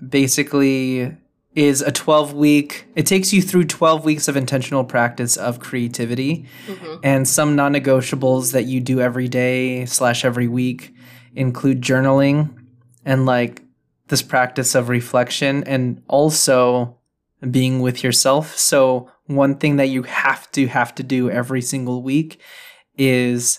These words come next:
Speaker 1: take a moment to treat yourself on an artist date.
Speaker 2: <gasps>
Speaker 1: So that could be, like, going out to dinner, going to see a movie, like, watching something on Netflix, sitting in the park, going for a walk, but, like,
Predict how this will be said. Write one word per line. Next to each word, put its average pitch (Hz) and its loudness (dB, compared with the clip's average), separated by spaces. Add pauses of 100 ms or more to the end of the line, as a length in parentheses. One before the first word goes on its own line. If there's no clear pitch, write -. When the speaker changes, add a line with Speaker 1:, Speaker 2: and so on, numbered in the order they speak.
(120)
Speaker 1:
take 160 0
a 147 2
moment 143 0 (160)
to - -10
treat - -2
yourself 180 2
on 139 0
an 123 0
artist 127 0
date. 196 -2 (340)
Speaker 2:
<gasps> 370 0
Speaker 1:
So 160 2
that 151 2
could 160 -2
be, 139 4 (400)
like, 139 0
going 147 2
out 160 -2
to 180 -4
dinner, 123 -2 (260)
going 139 2
to 156 2
see 170 0
a 160 2
movie, 160 2
like, 127 -2
watching 143 0
something 156 0
on 165 0
Netflix, 147 -4 (320)
sitting 147 2
in 180 4
the 180 2
park, 208 -2
going 139 0
for 175 2
a 170 2
walk, 165 0
but, 139 -2
like, 135 -4